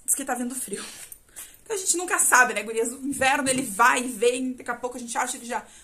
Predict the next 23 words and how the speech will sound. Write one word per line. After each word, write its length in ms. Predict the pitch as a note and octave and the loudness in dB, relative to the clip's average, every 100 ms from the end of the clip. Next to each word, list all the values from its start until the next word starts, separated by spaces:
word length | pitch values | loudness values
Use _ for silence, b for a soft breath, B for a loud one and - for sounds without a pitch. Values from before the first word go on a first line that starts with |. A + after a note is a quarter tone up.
| B - | B -8
não 220 | A3+ C4 | -4 -2
vai 160 | C#4 E4 | 0 0
mais 160 | E4+ | 0
fazer 240 | D4+ C4 C4+ | 0 -2 -4
frio, 380 | - D4 E4 - - _ | -6 -6 -6 -8 -16 _
ele 160 | B3+ C4 | -6 -4
vem 180 | B3 C4 | -4 -4
com 140 | C#4 | -6
força, 480 | - G#3+ D#3 - - | -6 -4 -4 -6 -6
né? 260 | G3+ D#4 - | -8 -8 -10
Diz 80 | - | -10
que 80 | - | 0
vai 120 | - | 0
vir 100 | C4 | 0
mais 260 | C4+ B3+ G#3 | -4 -4 -6
duas, 720 | C4 D#4+ D4+ C#4+ - - b b b b b - | -6 0 0 0 -4 -6 b b b b b -6
ah, 320 | A3+ A3+ A3+ | -2 -2 -2
massas 480 | A#3 A#3 B3+ B3 - | -2 -2 -2 -4 -6
de 200 | G3 G#3+ | -6 -4
ar 180 | G3 - | -4 -6
polar 360 | A3+ A3 G3+ G#3 | -8 -6 -6 -6
ainda 260 | G#3 G3+ | -10 -12
aqui 300 | G3 G#3+ G#3+ | -14 -14 -18